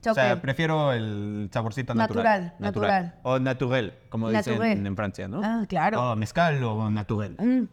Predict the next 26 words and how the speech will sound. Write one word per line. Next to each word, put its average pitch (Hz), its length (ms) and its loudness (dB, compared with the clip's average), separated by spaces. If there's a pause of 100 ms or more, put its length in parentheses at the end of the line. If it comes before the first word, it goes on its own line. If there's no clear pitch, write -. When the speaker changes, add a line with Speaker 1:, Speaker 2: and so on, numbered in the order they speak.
(100)
Speaker 1:
Madre 107 360 -2
cuiche. - 460 -6
Speaker 2:
Madre 208 260 -2
cuiche. 208 480 -8
Speaker 1:
Madre 104 420 0
cuiche. 92 580 -2
Speaker 2:
La - 80 0
madre 233 440 -4
cuiche. 196 540 -6 (280)
Speaker 1:
Y, 220 380 0 (240)
por, 143 300 4
¿tú 156 280 0
ya 147 180 0
le 147 80 0
diste 139 200 -4
ese? 208 180 -6
Ya. 202 100 -2
Speaker 2:
Ya, 185 220 4
cinco. 185 400 -4 (300)
Speaker 1:
Eh, 135 880 2
el 131 120 0
de 139 80 2
hongos. 127 460 -2 (1400)
Speaker 2:
Cuatro 247 500 4
punto 262 800 0 (880)
ocho. 208 440 -4